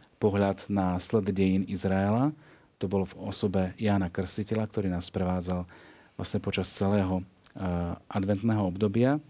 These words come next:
Ale zmení sa aj v osobe, v dieťati, betlehemskom dieťati Ježišovi Kristovi, kedy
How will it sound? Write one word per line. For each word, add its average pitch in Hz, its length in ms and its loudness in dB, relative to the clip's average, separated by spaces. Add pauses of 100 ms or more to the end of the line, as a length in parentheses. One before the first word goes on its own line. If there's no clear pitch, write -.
(440)
Ale 110 160 2
zmení 131 400 6
sa 120 240 0
aj 107 140 -6
v - 20 -8
osobe, 110 400 0
v 98 80 -4
dieťati, 98 480 0
betlehemskom 95 640 -2
dieťati 98 460 -4
Ježišovi 95 340 -2
Kristovi, 107 640 0 (640)
kedy 98 560 2